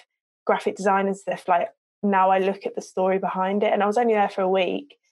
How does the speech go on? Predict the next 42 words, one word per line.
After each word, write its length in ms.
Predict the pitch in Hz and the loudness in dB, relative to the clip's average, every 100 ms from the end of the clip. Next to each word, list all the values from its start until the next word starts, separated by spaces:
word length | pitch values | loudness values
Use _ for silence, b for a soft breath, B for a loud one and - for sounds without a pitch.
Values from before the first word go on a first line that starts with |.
| _ - | _ -2
but 80 | - | 0
I 40 | |
got 200 | 196 - | 0 -2
to, 80 | 165 | -2
like, 140 | 180 | -2
shadow, 340 | - 185 190 185 | -2 -2 2 2
like, 180 | 175 | 0
the 80 | - | -2
directors 760 | 190 180 185 - - 185 180 180 | 0 0 0 -4 -2 0 0 -2
and, 80 | 180 | -4
like, 200 | 175 - | -4 -6
the 100 | 185 | -8
creative 440 | - 185 185 202 - | -4 -4 -4 -10 -14
team, 340 | - 185 185 | -8 -6 -4
and 100 | 180 | -4
I 40 | 175 | -4
get, 160 | - - _ _ _ _ | -8 -12 _ _ _ _
got 100 | 180 | -6
to 80 | 196 | -2
watch 280 | 185 - - | -2 -2 -6
them, 120 | 190 | -4
like, 340 | 175 - - - _ _ _ _ - | -4 -4 -10 -20 _ _ _ _ -6
put 120 | 214 | -2
all 100 | 190 | 0
this 160 | 185 202 | -2 -2
amazing 320 | 180 180 180 | -2 -2 -2
artwork 520 | 180 180 175 175 175 - | 0 2 2 0 -2 -6
into, 220 | 190 - | -10 -8
like, 180 | - 180 | -6 -6
real 240 | 190 180 180 | 0 0 2
life. 340 | 180 180 180 - _ _ _ _ _ _ - | 2 2 -2 -10 _ _ _ _ _ _ -2
And 120 | 233 | 2
yeah, 120 | 294 | 2
and 100 | 311 | 2
I 60 | 220 | 0
think, 220 | 254 269 | -2 0
like, 160 | 233 220 | 2 4
walking 360 | 233 240 240 226 | 4 2 0 2
away 240 | 214 240 | 2 2
from 200 | 233 202 | -2 -4
that, 120 | 170 | 0
like, 180 | 175 | -2